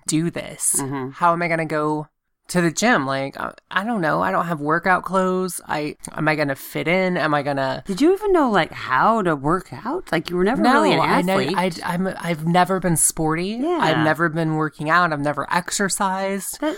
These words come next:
Speaker 1: I liked
Speaker 2: that's
Speaker 1: riding my bike. That was, I still like riding bikes, but,
Speaker 2: Mm-hmm.
Speaker 1: like,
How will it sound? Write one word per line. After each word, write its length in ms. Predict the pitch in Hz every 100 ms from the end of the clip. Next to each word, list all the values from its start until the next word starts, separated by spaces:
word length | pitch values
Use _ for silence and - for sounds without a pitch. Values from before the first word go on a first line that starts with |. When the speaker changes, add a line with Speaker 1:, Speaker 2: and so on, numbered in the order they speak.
| -
Speaker 1:
I 120 | 190
liked 180 | 226 403
Speaker 2:
that's 120 | 381
Speaker 1:
riding 260 | 196 180 175
my 120 | 160
bike. 500 | 131 - 135 190 - -
That 180 | 160 170
was, 240 | 185 160 - _ - -
I 100 | 160
still 280 | - 156
like 200 | 156 180
riding 280 | 190 190 202
bikes, 300 | 190 202 214 202
but, 60 |
Speaker 2:
Mm-hmm. 180 | 233 254
Speaker 1:
like, 420 | 220 147 156 -